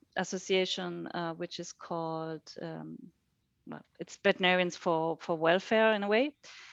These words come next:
And they are actually in Germany, they're very influential because they, they are part of the group that do the guidelines that I mentioned earlier, which is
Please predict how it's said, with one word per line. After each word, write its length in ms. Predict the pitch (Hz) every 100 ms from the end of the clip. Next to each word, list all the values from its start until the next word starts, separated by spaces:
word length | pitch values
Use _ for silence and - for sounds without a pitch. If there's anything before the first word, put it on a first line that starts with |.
| - _ _ -
And 200 | 202 202
they 140 | 220
are 180 | 269 269
actually 480 | 214 233 - 226 214
in 80 | 202
Germany, 240 | 196 202
they're 180 | 190 185
very 260 | 180 214 226
influential 840 | 208 - 185 175 202 - 254 285 _ _ _ _ _ -
because 540 | - 208 226 214 208 -
they, 420 | 175 196 202 196 -
they 120 | 202
are 100 | 190
part 260 | - 254 277
of 140 | 240
the 80 | 208
group 240 | 214 220 214
that 140 | 190
do 80 | 202
the 120 | 180
guidelines 560 | 175 175 202 226 247 -
that 100 | 196
I 100 | 190
mentioned 340 | 190 196 185
earlier, 420 | 180 185 226 233
which 340 | 202 185 - 185
is 420 | 180 - -